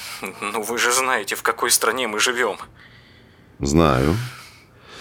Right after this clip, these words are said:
Speaker 2: Некоторые жители этой страны к сорока годам стали миллиардерами.
Speaker 1: Ага. А скольких при этом убили?
Speaker 2: Среди кандидатов в миллиардеры или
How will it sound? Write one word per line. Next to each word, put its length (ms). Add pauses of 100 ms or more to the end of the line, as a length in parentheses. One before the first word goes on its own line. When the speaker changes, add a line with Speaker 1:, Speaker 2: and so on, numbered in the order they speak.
(180)
Speaker 2:
Некоторые 440
жители 360
этой 200
страны 420
к 60
сорока 340
годам 320
стали 320
миллиардерами. 800 (240)
Speaker 1:
Ага. 360 (520)
А 100
скольких 360
при 140
этом 200
убили? 380 (560)
Speaker 2:
Среди 320
кандидатов 680
в 380
миллиардеры 680
или 360